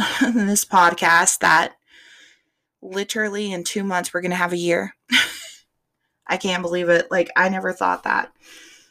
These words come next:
um, I would continue doing something and invest so much into, like, equipment and everything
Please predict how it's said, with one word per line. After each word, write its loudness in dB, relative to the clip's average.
um, 0
I 0
would -6
continue -6
doing -4
something -8
and -10
invest -2
so 4
much 2
into, 0
like, 0
equipment 2
and 2
everything 2